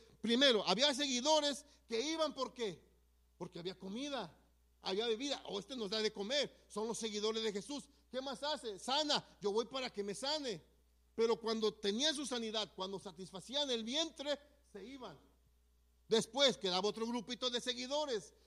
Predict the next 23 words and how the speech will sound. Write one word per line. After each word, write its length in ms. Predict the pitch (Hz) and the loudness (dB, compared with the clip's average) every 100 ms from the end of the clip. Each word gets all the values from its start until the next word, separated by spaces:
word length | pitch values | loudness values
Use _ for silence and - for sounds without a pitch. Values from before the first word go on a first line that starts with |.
| _ - | _ -4
cuando 260 | 233 226 | -2 2
había 260 | 226 214 285 | 0 2 2
el 100 | 302 | 2
problema, 640 | 247 254 269 339 339 330 294 - _ _ | -2 -4 0 2 4 2 2 -10 _ _
muchos 280 | 180 220 226 | -8 -8 -8
seguidores 460 | 247 240 226 220 214 | -12 -10 -8 -8 -10
se 100 | 240 | -10
iban. 500 | 262 320 311 247 165 - _ _ _ _ _ _ - | -6 -6 -4 -6 -10 -20 _ _ _ _ _ _ -10
No 180 | 185 269 | -6 -6
es 100 | 269 | -4
que 140 | 254 | -4
no 80 | 247 | -4
seamos 320 | - 262 247 | -2 -2 0
seguidores 420 | 226 196 208 233 | 0 2 2 2
de 80 | 226 | 2
Jesús, 320 | 202 196 233 | 0 -2 -6
pero 220 | - 196 190 | -2 0 0
cuando 260 | 180 175 | 0 0
nos 160 | 175 170 | 0 -2
encasillamos 640 | 165 175 170 175 294 302 240 | -6 -8 -10 -4 -4 -4 -6
en 100 | 247 | -8
ese 240 | 262 226 | -8 -8
grupito, 600 | 208 190 302 - 208 | -8 -6 -6 -2 -2